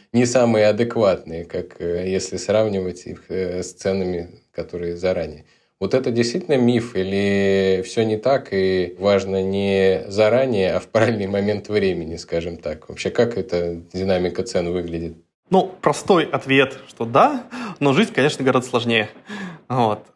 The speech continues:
Speaker 2: Цена на направление зависит очень от многих факторов.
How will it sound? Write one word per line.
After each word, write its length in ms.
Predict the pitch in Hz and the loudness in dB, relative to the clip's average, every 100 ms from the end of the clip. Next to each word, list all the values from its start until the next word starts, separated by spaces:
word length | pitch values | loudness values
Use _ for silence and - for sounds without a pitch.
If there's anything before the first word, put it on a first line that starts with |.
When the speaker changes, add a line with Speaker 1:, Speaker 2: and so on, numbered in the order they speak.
| - | -10
Speaker 2:
Цена 220 | 135 185 | 2 4
на 80 | 247 | 4
направление 560 | 170 - 160 254 202 139 | 2 2 4 4 4 4
зависит 220 | 151 - | 0 0
очень 200 | 135 - | -4 -2
от 100 | 120 | -2
многих 220 | 127 117 | -2 -2
факторов. 420 | - 190 160 117 | -2 2 0 0